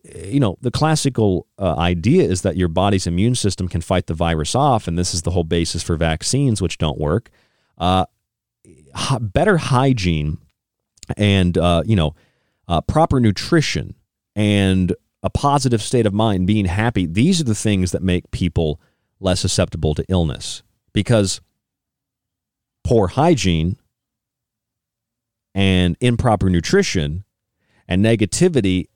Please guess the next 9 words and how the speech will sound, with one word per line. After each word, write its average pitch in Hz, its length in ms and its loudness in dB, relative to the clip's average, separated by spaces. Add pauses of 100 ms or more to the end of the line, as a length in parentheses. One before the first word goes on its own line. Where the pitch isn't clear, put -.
(100)
and 98 380 2 (140)
an 98 140 0
emotionally 107 580 2
erratic 127 460 2
state 101 240 0
of 87 100 0
mind 87 360 2 (340)
cause 170 540 2
illness. 69 580 -6